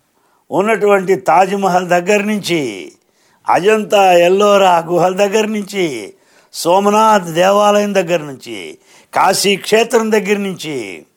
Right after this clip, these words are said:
ఇంకా దక్షిణాదిలో మీరు వచ్చినట్లయితే ఈ మధుర, అలాగే కన్యాకుమారి, శ్రీరంగం, ఈ దేవాలయాలు, పుణ్యక్షేత్రాలు అన్నీ చూడండి. ఆ ప్రాచీన కట్టడాలు గమనించండి,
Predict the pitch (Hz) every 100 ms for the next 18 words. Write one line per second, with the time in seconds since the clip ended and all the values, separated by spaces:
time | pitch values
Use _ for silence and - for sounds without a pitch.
0 | _ _ _ _ _ 156 175 185 139 147
1 | - 208 220 220 226 208 196 190 185 214
2 | 202 190 190 180 190 156 - - 151 156
3 | 147 180 165 202 170 117 85 80 _ _
4 | _ _ _ _ _ _ _ _ _ 165
5 | 196 190 165 156 170 208 214 208 214 208
6 | 196 165 143 120 151 220 226 226 226 190
7 | 123 - _ _ - 156 113 156 214 220
8 | 202 180 156 139 120 107 151 170 160 -
9 | - 220 226 214 160 131 98 _ _ -
10 | 117 123 101 - 113 110 92 82 - _
11 | _ _ _ - 95 - 92 87 - 110
12 | 113 - 90 - 98 98 127 120 95 87
13 | 80 - 76 76